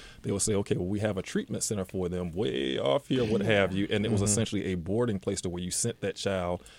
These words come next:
Speaker 1: and that child was removed from the home, so you didn't have to worry about those issues, and then they were also, uh, removed from the community.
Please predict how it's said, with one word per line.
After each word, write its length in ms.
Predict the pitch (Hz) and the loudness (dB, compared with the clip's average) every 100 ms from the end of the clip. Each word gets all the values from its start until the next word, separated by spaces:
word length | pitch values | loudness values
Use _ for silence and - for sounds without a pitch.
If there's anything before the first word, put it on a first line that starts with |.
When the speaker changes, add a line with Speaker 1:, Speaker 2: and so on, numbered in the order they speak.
| - - | -6 2
Speaker 1:
and 100 | 110 | 4
that 80 | |
child 180 | - 104 | 4 4
was 120 | 92 87 | 4 2
removed 320 | 92 98 87 | 2 0 0
from 140 | 92 | -2
the 80 | 87 | -2
home, 260 | 110 107 104 | 0 0 0
so 100 | 95 | -2
you 80 | |
didn't 140 | 101 98 | -2 -2
have 140 | 98 | -4
to 80 | 98 | -6
worry 240 | 90 98 | -6 -4
about 200 | 95 92 | -2 -4
those 220 | - 92 - | -4 -6 -4
issues, 480 | 95 - 95 92 87 | -4 0 2 2 0
and 100 | 87 | -2
then 80 | 90 | -2
they 80 | 87 | -2
were 80 | |
also, 460 | 82 95 - 104 87 | 0 0 0 0 -2
uh, 260 | 92 87 85 | -2 -4 -4
removed 320 | 87 90 90 | -2 -2 -2
from 120 | 95 | -6
the 40 | 78 | -6
community. 520 | - 101 151 85 | -4 -2 -2 -4